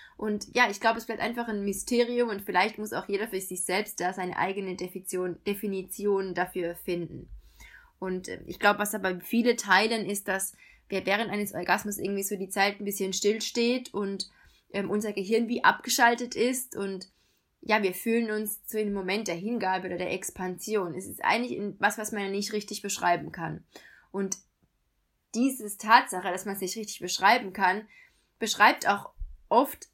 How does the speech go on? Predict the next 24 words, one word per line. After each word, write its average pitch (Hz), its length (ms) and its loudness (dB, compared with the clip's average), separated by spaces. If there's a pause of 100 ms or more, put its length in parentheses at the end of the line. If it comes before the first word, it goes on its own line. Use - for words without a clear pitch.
(140)
diesen 214 280 -2
Zustand 254 480 2
von 180 140 -4
Erleuchtung 180 460 0
oder 175 140 -4
dieses, 185 240 -6
diesen 185 240 -4
Zustand 233 380 0
von 190 200 -2
spiritueller 196 880 0
Verbundenheit. 185 1000 0 (280)
Und 190 360 -6
laut 175 320 0
indischen 240 500 0
Lehren 202 380 0
bezeichnet 196 680 0 (440)
Samadhi 208 640 4
zum 247 180 -4
Beispiel, 240 420 2
diesen 202 260 -4
Samadhi-Zustand, 226 1120 0
auch 208 140 0
diesen 208 240 -6
Bewusstsein-, 208 760 -2